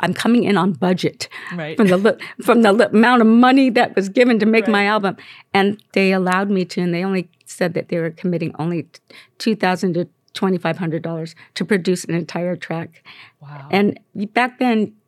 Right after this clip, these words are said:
Speaker 1: you could not get a notable producer to produce a track for less than a hundred grand,
Speaker 2: Mm-hmm.
Speaker 1: seventy-five to a hundred grand.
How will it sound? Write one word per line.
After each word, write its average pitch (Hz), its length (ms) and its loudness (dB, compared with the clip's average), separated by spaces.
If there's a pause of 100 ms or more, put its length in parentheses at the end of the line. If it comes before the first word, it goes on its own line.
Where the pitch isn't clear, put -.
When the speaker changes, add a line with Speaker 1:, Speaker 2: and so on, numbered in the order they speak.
(800)
Speaker 1:
you 196 200 -2
could 269 180 -2
not 220 240 2
get 196 280 -2 (180)
a 175 160 -2
notable 220 560 -2
producer 180 680 -4 (300)
to 202 140 -4
produce 190 380 -4
a 180 60 -8
track 175 380 -6
for 175 240 -4 (100)
less 180 240 -4
than 175 120 -6
a 175 60 -8
hundred 165 300 -10
grand, 151 320 -10
Speaker 2:
Mm-hmm. - 280 -14
Speaker 1:
seventy-five 180 480 -2
to 170 60 -6
a - 40 -8
hundred 175 200 -8
grand. 170 260 -6